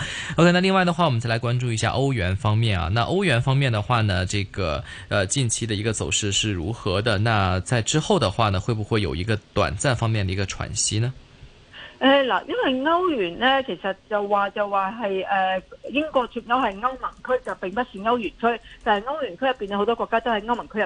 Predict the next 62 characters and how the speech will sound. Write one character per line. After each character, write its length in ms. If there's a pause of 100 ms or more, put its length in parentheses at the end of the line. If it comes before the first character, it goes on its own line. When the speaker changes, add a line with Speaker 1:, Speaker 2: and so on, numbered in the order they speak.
Speaker 2:
邊 160
㗎 100
嘛， 140
根 140
本 120
就 80
係。 140 (320)
咁 160
所 160
以 40
呢， 120
其 100
實， 140 (120)
呃， 340
唔 240
影 180
響， 220
話 160
唔 100
影 100
響， 140
其 80
實 160
係 60
假 240
嘅， 160
點 180
都 140
會 60
受 140
到 140
影 260
響。 220 (300)
同 100
埋 160
你 80
會， 160
都 160
會 160
見 220
到 160
呢， 160
就 200
話 160
係， 200 (240)
呃， 240
歐 260
元 140
嗰 100
幅 140
嘅 180
走 180
勢 220
圖 180
嘅 60
時 60
候 60
呢， 160
其 100
實 120
佢 240
係 100